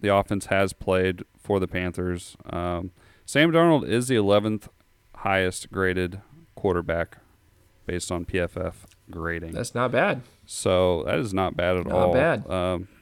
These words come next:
Speaker 1: only three games into a new system. So you wouldn't expect, you know, maybe the grade comes down just 'cause, like, he might regress a little bit, but, um,
Speaker 2: Maybe.
Speaker 1: you'd expect him to get more comfortable, though.
Speaker 2: Yeah, that's what I'm saying. Maybe he,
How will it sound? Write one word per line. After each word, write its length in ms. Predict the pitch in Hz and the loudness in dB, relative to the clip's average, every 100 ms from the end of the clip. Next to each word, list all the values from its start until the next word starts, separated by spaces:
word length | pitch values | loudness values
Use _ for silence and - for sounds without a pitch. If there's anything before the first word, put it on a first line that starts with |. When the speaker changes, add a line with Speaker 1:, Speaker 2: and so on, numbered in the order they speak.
| - _ _ | -20 _ _
Speaker 1:
only 240 | 104 131 123 | 2 2 2
three 240 | 147 139 | 2 4
games 340 | 127 117 104 | 4 4 4
into 880 | 107 110 110 107 - 101 101 101 98 - - | 4 4 2 -2 0 2 2 2 -2 -8 -12
a 80 | 98 | -4
new 160 | 98 101 | -2 -2
system. 580 | - 104 - 90 90 - _ _ _ _ _ | -2 -4 -2 -4 -4 -10 _ _ _ _ _
So 120 | - | -2
you 280 | 107 110 123 | 2 4 4
wouldn't 280 | 143 147 139 | 6 6 4
expect, 640 | 120 - 113 117 - - _ _ _ _ _ | 2 0 0 0 -4 -18 _ _ _ _ _
you 80 | 120 | 4
know, 120 | 117 | 6
maybe 180 | 131 151 | 8 6
the 80 | 113 | 6
grade 380 | 101 101 117 120 | 6 6 4 2
comes 300 | 139 131 117 | 2 2 0
down 800 | 101 101 110 113 120 117 120 - _ _ _ | 2 4 4 4 2 0 -4 -12 _ _ _
just 200 | - 120 | -2 0
'cause, 160 | - 110 | 2 4
like, 160 | 104 107 | 4 4
he 80 | |
might 140 | 113 104 | 2 2
regress 460 | 92 90 98 101 | 0 2 2 2
a 40 | 123 | -2
little 100 | 120 | 2
bit, 280 | 131 120 - | 2 2 2
but, 260 | 92 90 - _ _ _ _ _ _ _ _ - 98 | 2 0 -4 _ _ _ _ _ _ _ _ -12 -4
um, 460 | 95 98 95 92 | 0 2 2 0
Speaker 2:
Maybe. 320 | 92 147 220 170 | 0 -2 -2 2
Speaker 1:
you'd 120 | 123 | 2
expect 340 | 127 147 135 | 4 4 4
him 80 | 127 | 2
to 80 | 117 | 4
get 160 | 117 87 | 2 4
more 220 | 110 101 | 2 2
comfortable, 420 | 104 107 92 82 | 0 -2 -4 -4
though. 80 | 80 | 0
Speaker 2:
Yeah, 60 | |
that's 120 | 151 147 | 0 0
what 60 | |
I'm 40 | 131 | -4
saying. 440 | 156 139 113 113 | -2 0 0 -2
Maybe 240 | 117 123 | -2 -2
he, 360 | 127 127 120 | -2 -2 -4